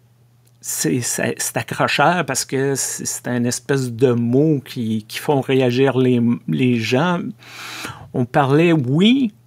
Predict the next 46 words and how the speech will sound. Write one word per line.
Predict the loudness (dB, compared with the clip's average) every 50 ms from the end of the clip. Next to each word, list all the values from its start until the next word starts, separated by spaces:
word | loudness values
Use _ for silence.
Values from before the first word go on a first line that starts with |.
| _ _ -20 -8 -4
comment | -2 -2 0 0 -2 -2 -2
qu'on | -2 -2 -2 -2
applique | -2 -4 -4 -8 -12 -8 -4 -2 0 2 2 0 -2 -8 -20 -20 _ -16
des | -8 -4 -4 -2 -2
standards | -4 -4 -4 -2 -2 0 2 2 2 2 0
du | -2 -4 -4
vingt | -2 -2 -2 -2
et | -2 -2
unième | 0 0 0 0 0 -2 -2
siècle | -4 -2 0 0 0 0 -2
à | -2 0
un | 0 0
Jésus, | -2 -2 -4 -2 -2 0 -2 -2 -2 -4 -4 -2 0 0 0 0 -2 -4 -4
tu | -4
sais, | -6 -6
comme | -2 -2 -2 -2 -2 -4 -6 -12 -18 -20 -20 -20 -20 -20 -14 _
il | -8
y | -8
a |
deux | 0 2 4 4 6
mille | 6 4 4 4 4
ans, | 4 4 4 2
il | 2 2
y | 0
a, | -2 -2 -4 -12 _ _ _ _ _ _ _ -14 -12
il |
y | -10
a | -8
des | -6 -4 -4 -4 -4 -6 -8 _ -2
définitions, | -2 -2 -2 -2 -4 -4 -4 -4 -4 -4 -2 -2 -2 -2 -2 -4
tu | -4 -4
sais, | -4 -6
comme | -4 -2 0 0 0 0 -2 -6 -10 _ _ _ _ _ _
ça | -6 -4 -2
marche | 0 0 -2 -2 -4 -8 -4
pas, | _ 2 2 2 0 -2 -8 _ _ _ _ _
mais | -2 0 0 2 2
on | 0 0 0
essaie | 0 0 0 0 2 0 0
de, | 0 0 -2 0 0 0 -2 -4 -4
de | -4 -4 -6
faire | -4 -2 -2 -2 -2
fitter | -4 -8 -8 -2 -2 -2
ça. | 0 0 0 0 0 0
Donc, | 0 -2 -2 -2 -4 -8 -14 -16 -14 -14 -14 -12 -4 -2
bref, | 2 2 2 2 0 -2 -10